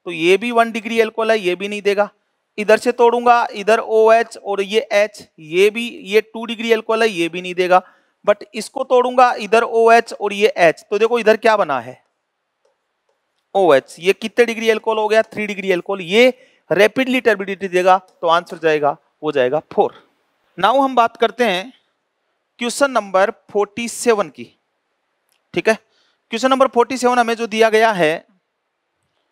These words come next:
वो ये है, consider the following molecule and statement related to,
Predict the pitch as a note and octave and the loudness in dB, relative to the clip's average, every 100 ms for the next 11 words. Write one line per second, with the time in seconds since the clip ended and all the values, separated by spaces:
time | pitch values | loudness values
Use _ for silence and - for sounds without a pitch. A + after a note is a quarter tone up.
0 | _ _ _ F#3 A3+ B3 B3 B3 - A#3 | _ _ _ 2 4 4 2 0 0 -2
1 | A#3+ A#3+ B3+ B3+ A3 A3 B3+ A#3+ A3+ A3+ | -4 -4 -2 -2 -2 -2 -4 -6 -8 -8
2 | - F#3+ G3+ F#3+ G3 - G#3 A3 A#3 G3 | -8 -6 -2 -2 -2 -4 -4 -6 -6 0
3 | G#3 G#3 G#3 E3 E3 | 0 2 -2 -2 -14